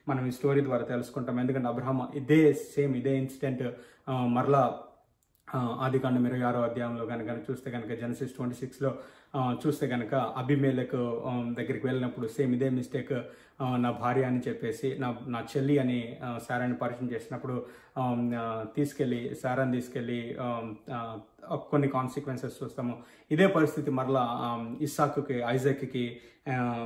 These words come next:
మీరు చూస్తే కనుక Genesis ట్వంటీ సిక్స్త్లో, ఆ, వచ్చేది Isaac కూడా వచ్చేసి, ఆ, ఆ, తన భార్యని నా చెల్లని, ఆ, చెప్పుకుంటారనమాట.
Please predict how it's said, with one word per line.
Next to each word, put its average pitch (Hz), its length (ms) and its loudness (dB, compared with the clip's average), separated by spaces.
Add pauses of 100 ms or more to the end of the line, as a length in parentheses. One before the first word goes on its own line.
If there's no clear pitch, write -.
మీరు 120 220 -2
చూస్తే 139 180 0
కనుక 123 200 0
Genesis 123 640 -2
ట్వంటీ 127 280 -2
సిక్స్త్లో, 131 600 -2 (340)
ఆ, 127 200 2
వచ్చేది 123 320 0
Isaac 127 300 0
కూడా 123 160 -2
వచ్చేసి, 123 680 -2
ఆ, 117 400 -4 (140)
ఆ, 117 340 -6
తన 120 80 -4
భార్యని 123 460 2
నా 117 100 -6 (180)
చెల్లని, 117 360 -6 (380)
ఆ, 117 380 -2 (120)
చెప్పుకుంటారనమాట. 117 840 -4